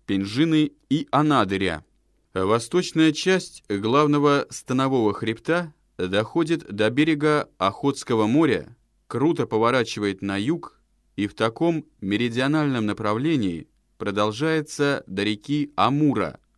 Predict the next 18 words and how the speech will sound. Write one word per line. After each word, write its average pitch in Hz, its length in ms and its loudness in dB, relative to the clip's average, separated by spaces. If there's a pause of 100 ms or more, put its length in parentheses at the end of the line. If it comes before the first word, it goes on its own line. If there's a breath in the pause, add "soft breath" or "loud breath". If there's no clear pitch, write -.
заканчиваясь 139 1080 0
Буреинским 135 800 0
хребтом, 117 640 -2 (380)
идущим 101 600 0
параллельно 143 800 0
реке 120 580 -2 (120)
Бурее. 107 640 0 (380)
Восточный 147 640 0
склон 160 500 0
всего 127 400 0
станового 127 540 0
хребта 147 580 -2 (240)
более 160 420 2
высок 151 580 0
и 147 100 4
крут, - 560 0
чем 107 260 -4
западный, 98 640 -6